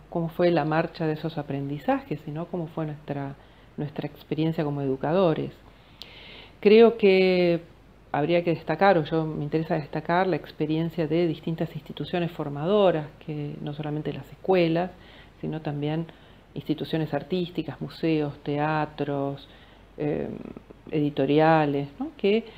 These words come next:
de algún, encontraron caminos, ¿no?, para acercarse a sus comunidades, a su público, a su población, ¿no? Eh, los museos, por ejemplo, eh, generaron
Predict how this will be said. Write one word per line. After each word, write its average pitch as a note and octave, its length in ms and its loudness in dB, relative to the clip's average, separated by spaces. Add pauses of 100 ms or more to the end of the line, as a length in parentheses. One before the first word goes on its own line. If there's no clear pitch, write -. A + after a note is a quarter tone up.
(220)
de D#3 60 4
algún, F3+ 560 2 (580)
encontraron F#3 560 4
caminos, F3 640 4
¿no?, F3 220 -2
para D#3 160 0
acercarse E3+ 680 0
a D#3 40 -4
sus - 160 -10
comunidades, E3 880 0
a C#3+ 60 -8
su C#3+ 120 -8
público, F3+ 460 4
a C#3 60 -8
su D3 140 -8
población, D3 760 0
¿no? A3+ 120 -4 (800)
Eh, C#3+ 500 0 (480)
los C#3+ 200 -6
museos, E3+ 500 4
por C#3+ 180 -6
ejemplo, E3+ 640 -4 (1160)
eh, C#3 280 -4 (600)
generaron D#3 720 4